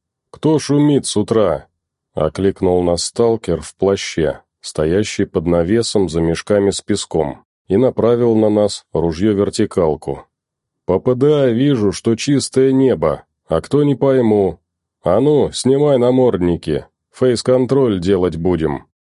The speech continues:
«Ты че, граненый, с дуба рухнул?» Мышь стянул маску.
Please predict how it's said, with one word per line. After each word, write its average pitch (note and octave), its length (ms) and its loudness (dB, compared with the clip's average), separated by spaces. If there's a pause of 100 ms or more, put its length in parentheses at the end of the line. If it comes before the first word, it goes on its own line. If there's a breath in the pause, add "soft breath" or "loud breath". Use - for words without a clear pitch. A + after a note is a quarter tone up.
(280)
«Ты B2+ 140 0
че, D#3+ 240 0
граненый, B2 680 0 (180)
с E2+ 140 -6
дуба E3 320 2
рухнул?» F#2+ 580 0 (320)
Мышь G2+ 460 0
стянул G2 420 2
маску. E2 560 -2